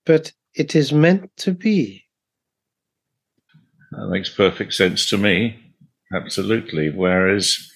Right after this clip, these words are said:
Speaker 2: some people do find this subject difficult for that reason, don't they? They think it's somehow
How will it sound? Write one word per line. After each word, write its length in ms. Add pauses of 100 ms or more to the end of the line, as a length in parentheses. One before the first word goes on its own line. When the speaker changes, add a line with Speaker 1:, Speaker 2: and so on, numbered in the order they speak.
(640)
Speaker 2:
some 300
people 340
do 280
find 360
this 320
subject 460
difficult 500
for 100
that 220
reason, 400
don't 200
they? 120
They 240
think 240
it's 220
somehow 560